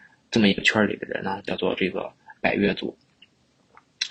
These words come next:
啊，就是说这个百越族的祖先，他们是认为龙是他们的图腾，所以说龙它又常常伴随着，啊，端午节，因为大家应该知道端午节是要赛龙舟的嘛，对不对？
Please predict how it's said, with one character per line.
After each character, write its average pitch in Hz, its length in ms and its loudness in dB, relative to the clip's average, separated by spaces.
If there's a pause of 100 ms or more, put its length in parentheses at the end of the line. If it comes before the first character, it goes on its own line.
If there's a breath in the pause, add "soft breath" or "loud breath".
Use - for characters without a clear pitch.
(260 loud breath)
啊， 101 180 -4
就 101 140 2
是 - 80 -4
说 101 140 4
这 101 180 4
个 98 260 0
百 101 120 2
越 101 100 2
族 101 80 4
的 196 60 4
祖 - 160 -8
先， 196 260 -2
他 208 160 0
们 101 180 2
是 - 160 2
认 95 200 0
为 92 180 0
龙 95 340 0
是 127 140 0
他 - 140 -4
们 95 120 -2
的 95 120 -6
图 - 200 -8
腾， - 320 -10 (460 loud breath)
所 110 220 4
以 104 60 4
说 104 360 0 (840 soft breath)
龙 104 400 2 (220)
它 - 160 0
又 101 160 4
常 101 240 -2
常 98 180 -4
伴 104 160 4
随 - 160 -4
着， - 240 -2 (520 loud breath)
啊， - 280 -6
端 107 220 6
午 95 60 2
节， - 180 -4
因 101 160 0
为 98 60 0
大 98 100 4
家 92 80 0
应 95 60 -2
该 92 80 -2
知 92 100 -2
道 92 320 -4
端 98 160 4
午 92 60 2
节 92 100 0
是 92 140 2
要 92 100 -4
赛 98 180 2
龙 92 200 -2
舟 95 160 -2
的 98 80 0
嘛， 92 100 -4 (320)
对 - 80 -4
不 95 60 -2
对？ 104 180 0